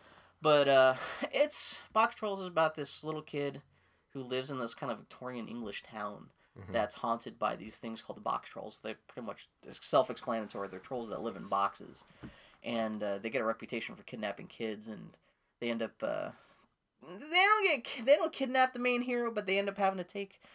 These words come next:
Speaker 1: this little human baby in, and they raise him as a box troll.
Speaker 2: Yeah.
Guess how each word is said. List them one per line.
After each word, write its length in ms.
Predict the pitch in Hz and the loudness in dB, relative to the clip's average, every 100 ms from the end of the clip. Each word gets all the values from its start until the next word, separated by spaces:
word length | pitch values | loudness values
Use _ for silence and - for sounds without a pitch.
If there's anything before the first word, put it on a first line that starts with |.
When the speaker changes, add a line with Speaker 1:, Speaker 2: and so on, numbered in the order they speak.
| _ | _
Speaker 1:
this 140 | - 151 | -8 -4
little 160 | 175 | -4
human 320 | 156 180 180 175 | -2 -2 -2 0
baby 380 | 165 165 151 | 0 0 -2
in, 160 | 143 156 | -2 -2
and 80 | 147 | -2
they 60 | 127 | -2
raise 220 | 147 147 | -4 -4
him 100 | 147 | -2
as 220 | 120 131 | 0 0
a 40 | |
box 300 | 151 160 165 | 4 2 2
troll. 400 | - 180 175 185 - | -6 -4 -4 -4 -2
Speaker 2:
Yeah. 260 | 131 90 | -2 -2